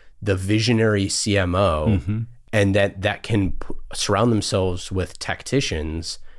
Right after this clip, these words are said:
Speaker 1: then you can be successful. But I think that it's this tough scenario where you bring in a V P of demand gen, and then you look at this and you're like,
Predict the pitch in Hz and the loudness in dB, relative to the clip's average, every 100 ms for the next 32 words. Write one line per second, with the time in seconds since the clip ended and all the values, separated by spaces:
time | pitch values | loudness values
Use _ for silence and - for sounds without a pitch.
0 | - - - 92 101 104 104 101 98 92 | -18 -18 -12 -4 0 2 4 2 0 -4
1 | - 98 104 101 98 90 85 - 117 - | -4 -4 0 0 0 -2 -4 0 -2 0
2 | 87 82 - - - 104 98 127 - 107 | 0 -2 -4 -14 0 0 4 2 2 -2
3 | - 101 - - 104 - - 110 104 - | -2 -6 -6 -4 -4 -4 -4 -2 -2 -4
4 | - 90 104 165 117 95 90 87 90 90 | -6 -2 2 2 4 4 2 0 0 0
5 | 90 85 95 101 98 92 87 98 98 92 | -4 -2 -2 0 2 0 -2 0 -2 -4
6 | - 117 107 90 82 82 85 92 127 110 | -2 0 2 0 -2 -4 -2 2 2 2
7 | 85 80 80 107 - - - - - 110 | -2 -4 -4 -6 -10 -20 -20 -8 0 4
8 | 170 143 135 139 139 113 101 107 98 95 | 4 4 4 2 2 0 0 0 2 2
9 | 90 87 | 2 0